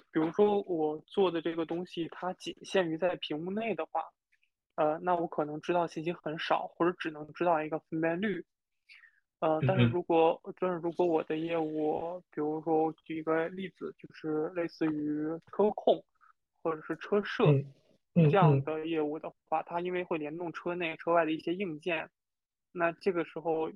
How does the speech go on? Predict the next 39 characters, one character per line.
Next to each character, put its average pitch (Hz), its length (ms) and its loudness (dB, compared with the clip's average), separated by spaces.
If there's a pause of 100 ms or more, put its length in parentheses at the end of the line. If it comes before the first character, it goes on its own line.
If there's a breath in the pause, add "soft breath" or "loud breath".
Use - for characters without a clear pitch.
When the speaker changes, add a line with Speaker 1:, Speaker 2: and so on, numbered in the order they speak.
(120)
Speaker 1:
就 156 220 -8
是， 156 400 -6
呃， 180 80 -8 (240)
我 160 160 -10
会 165 180 0 (640)
大 214 200 2
概 175 180 -2
率 175 100 -4
会 185 200 -4
比， 175 500 -10 (580)
呃， 202 280 -8
会 - 160 0
跟 185 280 0
那 175 100 -2
个， 156 300 -8 (480 soft breath)
呃， 165 80 -6
硬 185 240 0
件 156 160 0
的 156 60 -4
团 156 180 -8
队 156 160 2
的 147 140 -8
同 156 120 -4
学 151 160 0
一 165 80 -2
起 - 260 -8
去 156 400 -4
知 160 200 -4
道 165 220 2
这 160 80 -6
个 160 100 -4
车 156 300 -4
子 165 120 -4
是 160 220 -6
什 156 160 -8
么 151 80 -6
样 165 220 4
子 170 180 -16
的。 180 160 -6